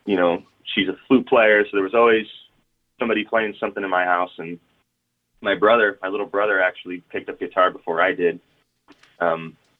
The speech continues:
but he gave up on it. He's kinda got, I don't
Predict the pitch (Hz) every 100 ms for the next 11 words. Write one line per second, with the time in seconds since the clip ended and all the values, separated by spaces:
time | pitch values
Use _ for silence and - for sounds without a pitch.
0 | _ - 95 95 107 104 101 104 95 90
1 | 87 - _ _ _ _ _ _ - 90
2 | 101 95 87 82 82 _ _ - _ _
3 | _ _ _ _ _ _ _ 98 98